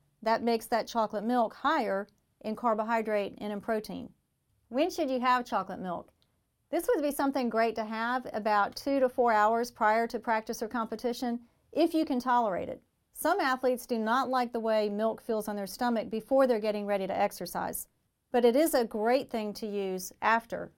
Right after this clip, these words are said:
you're done exercising. It's a great recovery product. Keep in mind, chocolate milk is not something that you want to be using during events. It is not the right constitution of carbs and protein,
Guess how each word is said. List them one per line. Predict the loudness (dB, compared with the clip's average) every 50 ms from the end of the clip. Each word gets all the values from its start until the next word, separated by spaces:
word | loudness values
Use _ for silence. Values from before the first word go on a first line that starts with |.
| _ _ -6
you're | -4 -2
done | -2 -2 -2 -2 -2
exercising. | -4 -6 -8 -10 -8 -6 -4 -4 -4 -6 -8 -10
It's | -10 -8 -8
a | -8
great | -6 -4 -2 0 2 2 2 0
recovery | -2 -4 -4 -2 -2 -2 -2 -4 -6
product. | -6 -4 -4 -4 -4 -6 -8 -12 -14 -20 _ _ _ _ _ _ _ _ _
Keep | -2 0 0 2
in | 2 2 2
mind, | 4 4 2 2 0 0
chocolate | 2 4 4 4 4 4 0 0 2
milk | 2 2 2 2 0 -2
is | -4 -4 -4 -4
not | -4 -2 0 0 0 0 -2 -4
something | -4 -6 -6 -6 -6 -6 -6 -6 -6
that | -8 -8 -6 -6
you | -4
want | -4 -4 -4 -4 -6
to | -8 -8
be | -6 -4 -4
using | -4 -4 -4 -4 -4 -4 -4 -6 -6 -6 -8 -12 -14 -10
during | -6 -4 -2 0 0 0 -2 -2 -4 -6
events. | -8 -8 -6 -6 -6 -6 -6 -8 -10 -10 -6
It | -4 -2 0
is | 0 0 -2 -2
not | -4 -4 -2 0 0 0 -2 -2 -6 -10 _ _ _ -6
the | -4 0
right | 2 2 2 2 0
constitution | -4 -4 -4 -4 -6 -8 -8 -4 -2 -2 -2 -2 -2 -2 -2 -2 -4 -4 _ _ _ _ _ _ _ -4
of | -2 -2 -2 -2
carbs | 0 2 4 4 4 4 2 0 -2 -6 -12 -10
and | -8 -8 -6
protein, | -2 0 2 2 0 0 -2 -2 -2 -2 -4